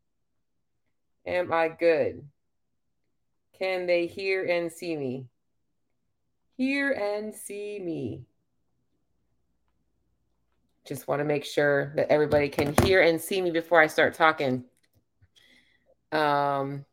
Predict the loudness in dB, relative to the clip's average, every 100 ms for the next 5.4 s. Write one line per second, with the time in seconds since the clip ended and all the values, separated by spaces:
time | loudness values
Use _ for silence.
0 | -20 -2 2 2 2 0 4 4 4 0
1 | -2 -6 _ _ -8 -4 0 2 4 6
2 | 6 4 0 0 0 -6 0 4 4 4
3 | 4 2 -2 0 -2 0 2 4 2 -4
4 | -6 -6 -4 -6 -6 -6 -4 -4 0 2
5 | 4 4 0 -4